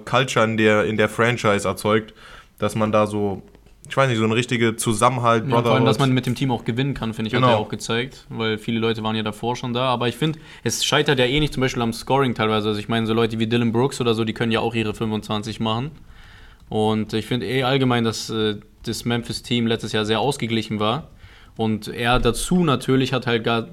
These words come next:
Speaker 2: quasi das Ganze schon noch mal so angeführt und deswegen, ich glaube, dass man schon gemerkt hat, von der Energie, vor allem wenn er nicht da war, fand ich persönlich, aber sie haben natürlich trotzdem einen extrem guten Job auch ohne ihn gemacht, das, äh, muss man natürlich klar, fairerweise auch sagen.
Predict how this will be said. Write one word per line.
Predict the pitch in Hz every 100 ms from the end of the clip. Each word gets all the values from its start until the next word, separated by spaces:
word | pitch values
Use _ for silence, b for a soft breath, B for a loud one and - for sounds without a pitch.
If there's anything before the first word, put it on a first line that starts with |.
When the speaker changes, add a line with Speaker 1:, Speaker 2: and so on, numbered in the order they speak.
| 147
Speaker 2:
quasi | - 117
das | 113 -
Ganze | 127 123
schon | - 127
noch | 117
mal | 113
so | 113
angeführt | 120 143 131 - 156 147
und | 117
deswegen, | 113 123 117 113 B B B B B _
ich | 113
glaube, | 139 160 156 147 127
dass | 127 - - 85 - - - 156
man | 120 123 123 123 123
schon | 151 147
gemerkt | 131 143 151
hat, | 143 127 - - - -
von | 135
der | 135
Energie, | 131 127 120 185
vor | 170
allem | 147 160
wenn | 139
er | 127
nicht | 151 151
da | 160 165
war, | 175 180
fand | 156 139
ich | 143
persönlich, | 165 156 165 170 190 - -
aber | 117 120 113 117 113 110
sie | 110
haben | 117
natürlich | 123 123 123
trotzdem | 135 127 127
einen | 120
extrem | 120 - 135 120
guten | 123 117
Job | 131 131
auch | 120
ohne | 127 113
ihn | 107
gemacht, | 104 101 -
das, | 107 - -
äh, | 113 110
muss | 113 113
man | 117
natürlich | 113 117 113
klar, | - 113 104
fairerweise | - 113 113 113
auch | 110
sagen. | 107 110 107